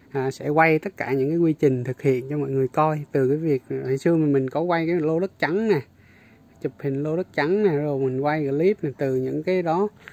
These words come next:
dọn dẹp hết đi rồi cày bừa hết lên. Đó, mọi người thấy không? Bây giờ là những cái vụt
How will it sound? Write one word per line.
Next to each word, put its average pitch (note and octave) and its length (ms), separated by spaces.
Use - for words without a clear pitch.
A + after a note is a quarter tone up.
dọn C#3 280
dẹp C#3 200
hết G3+ 180
đi E3 220
rồi D3 180
cày C3+ 240
bừa C3+ 200
hết F#3+ 160
lên. F3 300
Đó, D3 140
mọi D#3 160
người C#3 180
thấy D3+ 200
không? F3+ 120
Bây D#3 140
giờ D3 160
là C3+ 80
những C3+ 200
cái F3 100
vụt E3+ 160